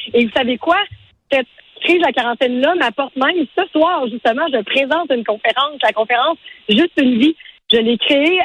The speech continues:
euh, pour la première fois, je l'ai présentée au Capital Complexe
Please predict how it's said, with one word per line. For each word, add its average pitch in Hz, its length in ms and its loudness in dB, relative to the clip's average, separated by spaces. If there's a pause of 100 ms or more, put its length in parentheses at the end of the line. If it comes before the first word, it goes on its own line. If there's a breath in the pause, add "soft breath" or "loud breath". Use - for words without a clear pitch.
euh, 208 260 0
pour 247 140 -4
la 233 100 0
première 254 240 -4
fois, 339 100 -4
je 311 60 0
l'ai 226 120 2
présentée 254 680 -2
au 233 80 2 (160)
Capital 247 380 -4
Complexe 226 380 -4